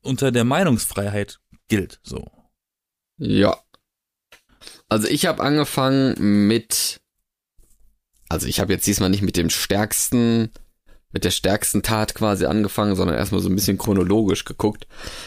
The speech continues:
Speaker 2: was könnte passen. Und da gibt es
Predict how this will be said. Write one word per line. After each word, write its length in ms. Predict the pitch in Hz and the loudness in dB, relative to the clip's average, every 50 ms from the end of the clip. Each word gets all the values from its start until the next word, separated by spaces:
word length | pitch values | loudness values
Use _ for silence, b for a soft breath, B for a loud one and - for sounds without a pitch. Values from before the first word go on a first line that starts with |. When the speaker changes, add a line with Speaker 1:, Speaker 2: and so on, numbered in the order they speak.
| B B B | B B B
Speaker 2:
was 200 | - - - - | -2 -2 -2 0
könnte 260 | - 101 95 90 90 | 0 0 0 0 -2
passen. 460 | - - 98 92 - - 113 127 151 - b b b b b b b b b b b b b b b b - | -2 -2 -2 -2 0 0 0 0 0 -4 b b b b b b b b b b b b b b b b -2
Und 360 | - 123 127 131 131 127 123 | 2 2 4 4 4 4 4
da 100 | 127 123 | 2 2
gibt 240 | 117 131 139 143 - | 2 0 0 2 2
es 380 | 110 139 113 - - - - | 0 2 2 0 -2 -4 -8